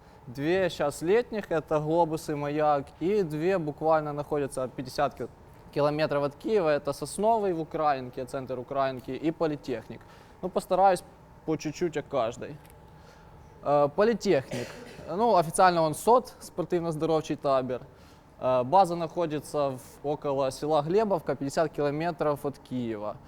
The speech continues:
Э, на базе есть три, э, два трёхэтажных корпуса. В принципе, каждый может принять около восьмидесяти человек. В этом году хотим запустить уже круглогодично один корпус, это преподавательский.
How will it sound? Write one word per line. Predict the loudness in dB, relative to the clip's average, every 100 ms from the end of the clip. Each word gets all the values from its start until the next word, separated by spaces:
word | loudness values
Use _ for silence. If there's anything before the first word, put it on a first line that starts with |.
| -20 -20 -2
Э, | 2 4 4
на | 2
базе | 6 6 6
есть | -2 -2 -4 -8 -10
три, | -4 -2 0 -2 -4 -8
э, | -6 -4 -4
два | 0 2
трёхэтажных | 2 -2 -6 0 0 0 -4 -10 -2
корпуса. | 0 0 -6 -4 -2 -4 -8 -20 -14
В | -4
принципе, | -2 -2 -6
каждый | 0 2 2 -2
может | -4 -4 -6
принять | -6 -2 0 -2 -2
около | -4 -2 -2 -2
восьмидесяти | -4 -8 -10 -10 -12
человек. | -8 -6 -6 -8 -12 -18 -20 -14
В | -6
этом | -4 -2
году | -4 -4 -4
хотим | -2 -2
запустить | -4 -6 -8 -6 -6
уже | -6 -2 0 2 2 2 0 -4 -12 -20 -6
круглогодично | -2 2 2 2 0 -4 -6 -8 -8 -8 -10 -16 -20 -12
один | -8 -6 -6
корпус, | -4 -4 -4
это | -8
преподавательский. | -8 -8 -6 0 0 -2 -10 -12